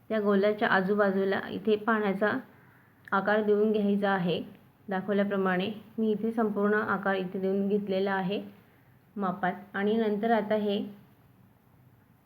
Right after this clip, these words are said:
एक दुसरं अस्तरचं कापड घ्यायचं आहे, त्याच्यावर हे असं ठेवायचं आहे आणि इथे शिलाई घ्यायची आहे. खालची जी बाजू आहे मेन फॅब्रिकची ती सरळ बाजू आहे, ह्या उलट बाजूवर आपण इथे शिलाई घेत आहोत.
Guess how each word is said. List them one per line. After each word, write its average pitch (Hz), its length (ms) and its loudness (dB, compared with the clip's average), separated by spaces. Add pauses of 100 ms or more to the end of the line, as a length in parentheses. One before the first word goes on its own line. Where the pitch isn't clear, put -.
(1000)
एक 208 200 -2
दुसरं 214 300 0
अस्तरचं 208 440 0
कापड 208 320 2
घ्यायचं 214 380 2
आहे, 202 460 -2 (340)
त्याच्यावर 226 480 2 (440)
हे 233 60 0
असं 208 200 0
ठेवायचं 196 520 -2
आहे 202 280 2 (1500)
आणि 202 140 0
इथे 220 440 0
शिलाई 208 240 0
घ्यायची 208 380 2
आहे. 196 360 0 (1000)
खालची 208 360 -2
जी 240 160 -2
बाजू 208 320 4
आहे 196 360 0 (640)
मेन 202 200 -4
फॅब्रिकची 202 600 -2
ती 226 200 -4
सरळ 208 320 -2
बाजू 196 300 0
आहे, 190 280 0
ह्या 233 260 -2
उलट 202 320 0
बाजूवर 202 360 2
आपण 185 280 0
इथे 180 280 -4
शिलाई 190 260 -2
घेत 202 240 -2
आहोत. 175 300 -4